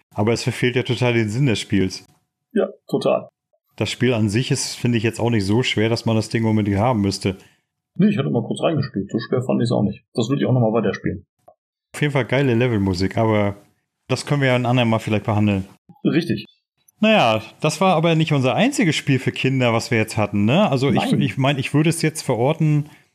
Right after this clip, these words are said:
Speaker 1: für uns ältere Game Pass-Nutzer ist es wohl eher so, hm, ja, kann man mal ganz kurz reinspielen, aber wohl eher nix für langfristig. Aber f-, ansonsten hätten wir ja auch noch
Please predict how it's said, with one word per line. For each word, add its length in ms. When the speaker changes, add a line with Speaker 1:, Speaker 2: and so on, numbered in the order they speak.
Speaker 1:
für 160
uns 280
ältere 520
Game 240
Pass-Nutzer 600
ist 120
es 180
wohl 180
eher 300
so, 320
hm, 460
ja, 320
kann 180
man 100
mal 120
ganz 240
kurz 200
reinspielen, 440
aber 360
wohl 160
eher 180
nix 220
für 100
langfristig. 760
Aber 280
f-, 260
ansonsten 540
hätten 240
wir 80
ja 140
auch 200
noch 320